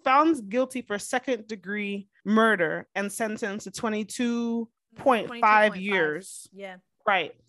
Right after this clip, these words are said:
Speaker 1: Well, the prosecutor planned to seek life in prison, but Chauvin, I'm guessing under the guidance of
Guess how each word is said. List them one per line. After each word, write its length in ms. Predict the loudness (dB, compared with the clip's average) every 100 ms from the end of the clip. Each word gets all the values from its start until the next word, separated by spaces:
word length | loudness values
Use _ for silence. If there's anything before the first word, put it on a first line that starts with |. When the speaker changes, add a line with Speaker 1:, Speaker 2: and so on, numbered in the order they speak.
| _ _ _ _
Speaker 1:
Well, 100 | -4
the 80 | -2
prosecutor 840 | 2 2 2 -6 -10 -8 -4 -6 -6 _ _ _
planned 420 | 0 2 2 0
to 160 | -2 -4
seek 520 | -4 -6 -6 -8 _ -20 _ _ _ _ _
life 400 | 2 4 4 0
in 160 | -4
prison, 480 | -2 -6 -6 -10 -12 -14 _ _ _ _
but 360 | 2 6 6 2 -4 _ _ _
Chauvin, 520 | 2 6 6 6 6 4 -2 _ _ _ _ _ -2
I'm 140 | 0
guessing 300 | 0 2 0
under 140 | 0 -2
the 100 | 0
guidance 400 | 2 2 0 -6
of 140 | -10